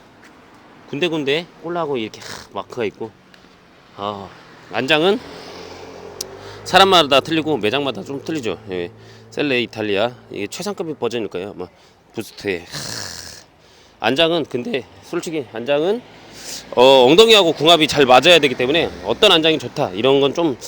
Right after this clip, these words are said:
어, 몇 개를 추스릴 수는 있지만 그래도 안장은 자기 엉덩이하고 잘 맞아야지만 그게 최상의 안장이라고 생각을 합니다.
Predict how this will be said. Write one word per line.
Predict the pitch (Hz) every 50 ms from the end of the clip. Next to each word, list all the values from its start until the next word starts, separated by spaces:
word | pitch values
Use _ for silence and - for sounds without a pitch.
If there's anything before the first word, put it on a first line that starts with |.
| - - - - - - - - - - - -
어, | - 120 120 120 120 120 120 117 113 110 104 - - - - - - - -
몇 | - 123 143
개를 | - 202 190 185
추스릴 | - - 220 226 214 226 226 226 220 220 214 220 220 208 214 196
수는 | - 180 151 139
있지만 | - - 131 143 175 202 185
그래도 | - - - 117 120 120 165 220 277 - - - - - - - - - - - _ - - - -
안장은 | - - 113 127 143 139 135 165 180 175 156 -
자기 | - - - 117 113 120
엉덩이하고 | 110 110 104 107 104 101 98 107 117 135
잘 | - - 107 101
맞아야지만 | 95 101 104 98 120 110 101 90 90 95 123 151 160 -
그게 | - - 95 95 117 123 120 117
최상의 | - - 202 185 190 185 175 135
안장이라고 | 104 104 110 110 107 101 98 98
생각을 | 110 135 131 123 113 110
합니다. | 117 120 113 90 80